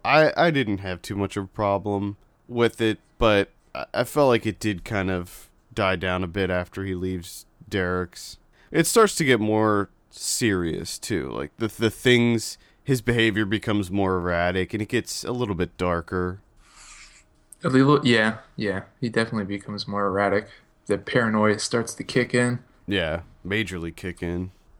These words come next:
Speaker 2: And he just starts to make a series of terrible, terrible decisions.
Speaker 1: Yep, yep.
Speaker 2: Terrible.
Speaker 1: Uh, well, no, I was gonna say something, but it was, uh,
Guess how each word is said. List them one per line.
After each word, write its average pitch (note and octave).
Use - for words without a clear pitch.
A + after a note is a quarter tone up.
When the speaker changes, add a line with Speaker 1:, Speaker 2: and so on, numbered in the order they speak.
Speaker 2:
And B2
he A2+
just -
starts -
to -
make A2
a -
series A#2
of -
terrible, A2
terrible G#2+
decisions. -
Speaker 1:
Yep, G#2+
yep. G#2
Speaker 2:
Terrible. G#2+
Speaker 1:
Uh, F3+
well, A2+
no, F#2
I F#2+
was G2+
gonna F#2
say F2
something, F2+
but F#2
it F#2
was, F#2
uh, -